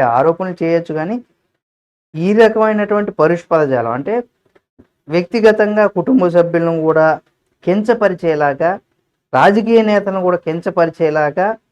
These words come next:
మాట్లాడడం అనేది ఏదైతే ఉందో అదైతే హండ్రెడ్ పర్సెంట్ తప్పుగానే మనం చెప్పుకోవాలి. ఎందుకంటే ఏ రాజకీయ పార్టీకి సంబంధించినటువంటి నేతలనైనా సరే ఈ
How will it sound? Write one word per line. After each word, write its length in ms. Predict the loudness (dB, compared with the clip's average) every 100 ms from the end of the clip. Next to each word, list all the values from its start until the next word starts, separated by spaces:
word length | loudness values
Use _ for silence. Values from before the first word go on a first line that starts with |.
| _ _
మాట్లాడడం 720 | -4 0 0 2 4 4 4 2 0
అనేది 260 | -2 -2 0 2
ఏదైతే 360 | 2 0 -2 -4
ఉందో 220 | -4 0 0 -2 _ _ _ _ _ _ _ _ -10
అదైతే 340 | -6 -4 -2 -2
హండ్రెడ్ 260 | 0 -2 -2
పర్సెంట్ 280 | -4 -4 -6 -6
తప్పుగానే 340 | -4 -2 -2 -2
మనం 120 | -6 -6
చెప్పుకోవాలి. 440 | -8 -4 -4 -4 -6
ఎందుకంటే 420 | -6 -6 -4 -6 -8 _ _ _ -6
ఏ 140 | 0 4
రాజకీయ 440 | 6 4 0 0 0 2
పార్టీకి 380 | -2 -2 -4 -4 -6
సంబంధించినటువంటి 760 | -4 -6 -6 -6 -4 -4 -4 -4
నేతలనైనా 580 | -2 0 0 0 -2 -4 -6
సరే 180 | -6 -8
ఈ 40 | -6